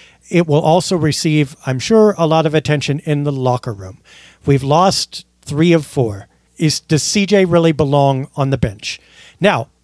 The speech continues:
doesn't mean you wouldn't have lost three. You probably would have lost three or four anyway. But that's the point. It's inevitably gonna happen. At some point, you're gonna lose. And as soon as you do lose,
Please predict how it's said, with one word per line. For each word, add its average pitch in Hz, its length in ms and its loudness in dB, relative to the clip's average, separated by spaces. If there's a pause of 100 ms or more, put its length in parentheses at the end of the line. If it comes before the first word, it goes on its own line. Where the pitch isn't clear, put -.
doesn't 214 260 4
mean 214 180 4
you 190 80 6
wouldn't 214 240 4
have 160 80 -2
lost 185 300 2
three. 185 120 2
You 196 140 2
probably 254 280 4
would 175 120 2
have 160 80 0
lost 156 260 0
three 180 140 4
or 165 60 4
four 156 340 0
anyway. 202 500 0 (140)
But 165 380 2 (100)
that's 208 200 4
the 175 100 0
point. 202 480 2
It's 180 180 0
inevitably 202 500 2
gonna 156 200 0
happen. 165 320 -2
At 147 100 -6
some 208 220 0
point, 202 200 -2
you're 170 120 0
gonna 151 160 2
lose. 151 440 2
And 151 120 -2
as 135 100 0
soon 165 180 -2
as 143 140 -2
you 131 120 -4
do 247 280 2
lose, 233 420 0